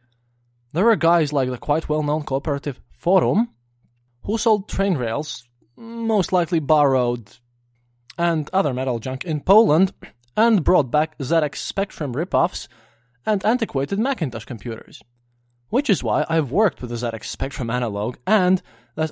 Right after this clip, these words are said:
old Macintosh S C. You know, that little box which had, um, an eight-inch,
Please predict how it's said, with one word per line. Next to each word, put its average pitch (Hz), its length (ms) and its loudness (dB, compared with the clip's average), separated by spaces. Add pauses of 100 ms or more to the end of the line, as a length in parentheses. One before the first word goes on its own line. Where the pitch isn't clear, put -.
old 196 300 2
Macintosh 160 560 -4
S 165 220 -4
C. - 340 -8 (380)
You 208 100 -2
know, 175 180 2
that 170 200 -2 (100)
little 143 280 -2
box 127 360 -4
which 127 160 -12
had, 110 320 -8 (100)
um, 120 360 -10 (200)
an 123 120 -6
eight-inch, 131 640 -10